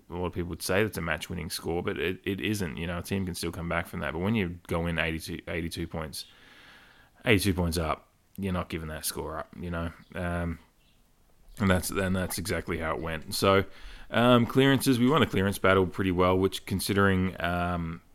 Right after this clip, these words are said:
you know, this, I think the start of the game was really, really good. Um, let me get back to the player stats. I've got to see where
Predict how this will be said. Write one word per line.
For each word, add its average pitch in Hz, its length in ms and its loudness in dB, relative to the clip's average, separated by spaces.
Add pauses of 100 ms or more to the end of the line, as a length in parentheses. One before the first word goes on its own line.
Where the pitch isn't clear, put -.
(200)
you 104 140 0
know, 90 220 -4 (640)
this, 98 240 -6
I 85 80 0
think - 140 -2
the 117 60 -4
start 92 240 0
of 90 40 0
the 90 60 0
game 85 120 -2
was 82 140 -6
really, 92 380 2
really 87 400 2 (260)
good. 92 340 -2
Um, 85 520 -4
let 82 100 -6
me 92 80 -6
get 95 160 -4
back 87 140 -4
to - 60 -12
the - 80 -10
player 87 300 -4
stats. - 340 -8
I've 62 100 -10
got 80 140 -8
to - 100 -12
see 87 260 -4
where 82 300 -2